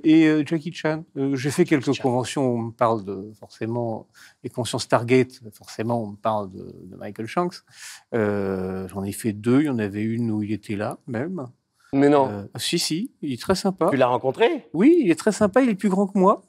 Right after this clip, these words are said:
Speaker 1: C'est pas difficile.
Speaker 3: Non,
Speaker 1: de dire.
Speaker 3: bah, il fait quoi, un mètre quarante ?
Speaker 1: Il fait un, un mètre quarante-sept. Un mètre quarante-sept, il fait. Mais il parle anglais, il parle anglais très bien.
Speaker 3: Mais toi aussi, tu es bilingue.
Speaker 1: Non.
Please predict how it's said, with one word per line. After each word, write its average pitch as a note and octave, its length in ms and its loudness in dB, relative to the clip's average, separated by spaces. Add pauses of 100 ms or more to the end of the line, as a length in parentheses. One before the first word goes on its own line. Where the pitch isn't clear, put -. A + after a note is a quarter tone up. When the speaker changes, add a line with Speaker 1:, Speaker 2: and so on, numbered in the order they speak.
(180)
Speaker 1:
C'est - 160 -18
pas C3 120 0
difficile. A#2 440 -4
Speaker 3:
Non, C3 220 4
Speaker 1:
de D#3 60 0
dire. F#3 160 2 (100)
Speaker 3:
bah, A#3+ 140 4
il - 40 -18
fait - 140 -4
quoi, D3 160 2
un - 20 -2
mètre B2+ 200 -2
quarante ? G3 320 2 (240)
Speaker 1:
Il C3 60 -6
fait D#3 100 2
un, D#3 60 2 (360)
un E3+ 80 2
mètre G3 160 2
quarante-sept. - 680 0 (320)
Un D3 80 0
mètre E3 180 0
quarante-sept, D3 500 0
il - 80 -10
fait. A#2+ 160 -10 (360)
Mais B2+ 100 4
il B2+ 60 2
parle F#3 220 2
anglais, E3 420 0
il - 60 -20
parle B2 180 -2
anglais C#3 180 -2
très - 200 -2
bien. D#3 200 -6 (260)
Speaker 3:
Mais G2+ 80 -6
toi G2+ 140 -4
aussi, C3 300 -2
tu B2 120 -8
es G#2 60 2
bilingue. C#3 340 2
Speaker 1:
Non. D3+ 260 2